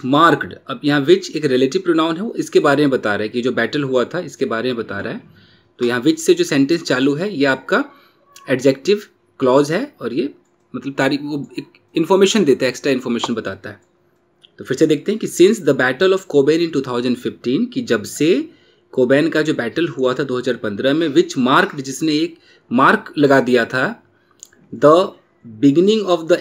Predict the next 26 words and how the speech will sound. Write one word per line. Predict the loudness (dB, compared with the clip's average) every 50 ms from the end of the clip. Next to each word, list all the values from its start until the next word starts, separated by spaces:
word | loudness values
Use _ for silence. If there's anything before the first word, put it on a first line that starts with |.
| 0 -2
end | 0 0 0 0 -2
of | -4 -6 -4 -2
the | -2 0
आईएस, | 0 2 2 2 0 0
जिसने | -2 -6 -8 -6 -4 -4
ये, | -4 -2 -2
उस | -4 -4 -4
बैटल | 0 2 2 2 4 4 2 4 2
ने | 0 0
ये | 2 2 2
बात | 2 4 2 0 0 0
रख | -2 -2 -2
दी | 0 0 0
थी | 0 0 -4 -4 -4 -6 -12 -20 -20 -20 _ _ _
कि | -10 -4
जो | 0 0 0 0 -2 -6 -2
आईएस | 0 2 2 2 4 4 2 2 0 -2
के | -2 2 2
अंत | 2 2 0 -2 2 2 2 2 0
की | -4 -8 -4
जो | 0 2 2
है | 2 2
वो | 0 0 0
शुरुआत | 0 2 4 6 6 6 4 2 0 -4
है | -6
जी। | -4 -6 -8 -10